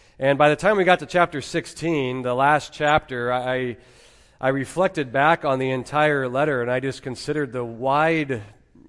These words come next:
range of topics that Paul had to deal with as he addressed this church. And I remember thinking to myself, a fitting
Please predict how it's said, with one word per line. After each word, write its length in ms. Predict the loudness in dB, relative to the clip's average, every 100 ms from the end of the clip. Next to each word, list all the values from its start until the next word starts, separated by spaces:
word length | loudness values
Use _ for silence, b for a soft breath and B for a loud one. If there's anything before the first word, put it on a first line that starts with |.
| -20 -20
range 640 | -12 -4 0 0 0 -2
of 220 | -6 -8
topics 640 | -8 -6 -4 -4 -8 -8 -6
that 240 | -4 -4
Paul 500 | -4 0 2 2 -2 b b b b b
had 260 | -4 -2 -2
to 100 | -6
deal 340 | -4 0 0
with 360 | 2 -2 -4 -6
as 260 | -4 -4 -4
he 100 | -6
addressed 440 | -4 -2 -4 -4
this 180 | -10 -10
church. 480 | -6 -2 -2 -4 -4
And 300 | -4 -4 -8 _ _ _ _ _ _ _ -4
I 80 | 2
remember 320 | 4 4 4
thinking 300 | 0 2 2
to 80 | 4
myself, 460 | 0 0 0 0
a 100 | -2
fitting 520 | -4 0 2 2 0